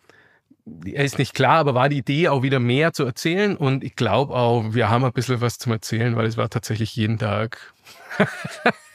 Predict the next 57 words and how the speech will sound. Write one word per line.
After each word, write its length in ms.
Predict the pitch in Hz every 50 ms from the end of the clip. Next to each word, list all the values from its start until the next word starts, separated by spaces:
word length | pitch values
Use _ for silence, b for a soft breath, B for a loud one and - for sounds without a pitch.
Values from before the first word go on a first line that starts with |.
| B B B B B B 269 262 220 B
ein 200 | - 143 151 160
Abenteuer 600 | - 123 135 139 147 156 151 - 160 139 139 131
dabei. 420 | 123 127 120 127 - 165 180 139 - _ B 196 214 220 214 208 170 B -
Ähm, 400 | - 127 127 127 123 120 120 117
hab 120 | 120 117
vorhin 240 | - 127 117 120 113
schon 120 | 120 107
ein 120 | 113 113 120
bisschen 240 | - 139 123 120 -
von 100 | 135 127
den 100 | 131 131
Übernachtungen 560 | 127 131 127 120 120 120 - 147 123 117 113
erzählt. 580 | 117 107 - - 117 110 113 113 110 110 107 - - B B B B B 139 B
Äh, 180 | B 107 120 117
wir 80 | 117 117
sind 100 | 120 131
einmal 320 | 107 110 147 151 151 139
am 100 | 131 123
Trail 320 | - - 131 113 123 147 143
gefahren, 480 | - - 131 127 127 127 131 131 131
den 160 | 123 127 123
hat 140 | 123 127 104
der 40 | 127
Stojan 360 | - - 123 127 131 127 117
mal, 180 | 117 113 110 110
die 60 | 110
haben 80 | 107 107
sie 100 | 101 98
vor 120 | - 120 _ _
zwei 300 | - - - - 98 98
oder 100 | 127 123
drei 220 | 101 - 107 101 117
Jahren, 200 | 117 113 117 113
glaub 200 | 104 107 101 110
ich, 80 | 110
gebaut. 500 | - 113 - - 87 78 101 110 113 - - B B B B B B B B
Ähm, 380 | B 110 110 117 113 113 117
wir 80 | 113 113
waren 160 | 110 110 117
da 60 | 120
oben 180 | 127 135 131 139
am 80 | 131 113
Fotografieren 640 | - 139 120 127 113 123 110 - - 127 131 135
bis 100 | 120 -
zum 140 | - - 120
späten 500 | 101 - - - 123 127 135 - 127 117
Abendlicht 640 | 110 98 104 113 127 131 117 107 123 127 - - 131
noch, 300 | 127 123 120 120 120 120
das 140 | 113 -
letzte 340 | 120 110 - - - - 117
Licht 260 | 104 120 135 - -
eben 320 | 85 101 117 113 110 110 98
für 60 | 104
die 160 | 104 110 104
perfekten 480 | 95 - 113 - - 110 - - 117 98
Bilder 240 | 117 117 120 123 107
zu 280 | - 117 113 110 104